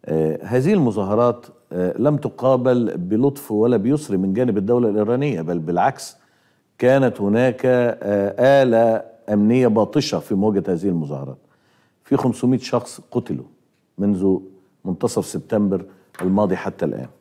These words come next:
منهم ستين قاصر، يعني طفل نشء، واحد لسه قاصر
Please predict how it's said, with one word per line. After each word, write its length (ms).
منهم 280
ستين 400
قاصر، 580
يعني 200
طفل 380
نشء، 300
واحد 240
لسه 180
قاصر 380